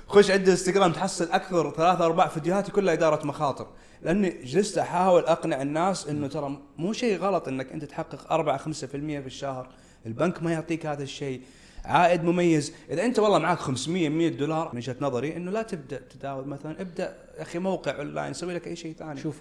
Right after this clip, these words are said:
Speaker 2: أبى أقول لك شيء عن طريق البزنس. زين. أنجح business بالعالم شنو؟ من وجهة نظري أنا، إذا تبي تنجح. إحنا ما نتكلم عن الأسواق المالية، خلي الأسواق المالية على جنب.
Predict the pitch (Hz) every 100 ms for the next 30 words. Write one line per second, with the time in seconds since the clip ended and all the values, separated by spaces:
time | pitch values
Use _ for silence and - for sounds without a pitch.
0 | - 127 127 131 117 - 113 - 127 127
1 | - - 127 135 117 110 113 110 - -
2 | - - _ _ _ _ _ 120 123 127
3 | - _ _ - _ _ _ _ _ 170
4 | 156 139 - 143 139 - 127 123 120 110
5 | 104 107 _ _ _ _ _ _ _ -
6 | - - - _ _ - 147 143 123 -
7 | 120 110 - - _ - - - - _
8 | _ - 135 131 113 120 110 - _ _
9 | _ _ - - _ _ 160 180 196 196
10 | 156 135 127 120 127 120 110 110 - 151
11 | - 117 113 110 104 104 -